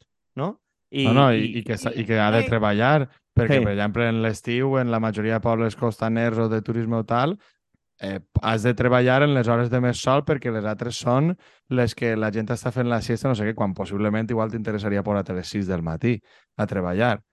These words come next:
Speaker 2: saps? Que
Speaker 1: Sí.
Speaker 2: igual des de prevenció de riscos hauries mirar de, pues mira, igual val la pena començar abans i no estar a les centrals ahí picant,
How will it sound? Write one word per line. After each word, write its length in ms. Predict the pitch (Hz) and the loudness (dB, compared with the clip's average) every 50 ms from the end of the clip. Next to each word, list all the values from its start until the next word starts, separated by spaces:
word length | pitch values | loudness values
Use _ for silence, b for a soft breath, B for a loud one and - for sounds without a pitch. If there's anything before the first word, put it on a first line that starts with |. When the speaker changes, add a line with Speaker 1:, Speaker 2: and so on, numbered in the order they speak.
| _ _ _ _ - | _ _ _ _ -4
Speaker 2:
saps? 300 | - 107 113 147 151 _ _ b b b - | 0 0 0 0 -4 _ _ b b b -6
Que 480 | - 147 151 123 95 92 90 90 87 90 - - | 2 4 4 4 4 2 -2 -4 -6 -8 -6 -2
Speaker 1:
Sí. 60 | 113 | 0
Speaker 2:
igual 340 | 113 110 107 110 110 117 120 | 2 4 4 4 4 4 4
des 140 | 120 123 117 | 4 4 4
de 320 | 120 120 120 117 120 120 110 104 110 - | 4 4 4 2 0 -2 -6 -8 -10 -6
prevenció 400 | - 123 120 113 113 107 120 120 | -4 -2 0 0 0 0 0 0
de 60 | 120 120 | 0 0
riscos 420 | 120 127 117 - - 135 131 123 | -2 -4 -4 -2 -2 -2 0 2
hauries 320 | 131 127 131 131 131 127 | 2 2 2 2 0 0
mirar 300 | 120 123 117 120 117 120 | 0 0 0 0 0 0
de, 140 | 120 110 101 | 0 -2 -2
pues 160 | - 104 98 | -4 -4 -4
mira, 200 | 101 110 120 120 107 | -4 -2 -2 -2 -2
igual 200 | 98 98 101 104 | 0 -2 -2 -2
val 120 | 104 113 110 | -2 -2 -4
la 80 | 110 | -2
pena 260 | - 123 120 117 104 92 | -2 -2 -2 -2 -4 -4
començar 380 | 101 95 98 95 - 107 101 | -6 -6 -6 -6 -4 -2 0
abans 460 | 107 104 104 104 107 113 123 143 - b b b b b _ - | 2 2 2 2 2 2 0 -2 -4 b b b b b _ -2
i 100 | - 131 | 0 2
no 140 | 123 123 120 | 4 4 2
estar 240 | 110 - - 113 110 | 2 2 0 0 0
a 60 | 110 104 110 104 | 0 0 0 0
les 120 | 101 - | 0 0
centrals 480 | - 107 101 95 - 104 107 107 98 104 | -2 -2 -2 -2 0 0 0 0 0 0
ahí 180 | 101 101 104 101 | 0 0 -2 -2
picant, 540 | - 113 101 - 110 107 113 120 131 139 | -2 -4 -4 -2 -2 0 0 0 -2 -4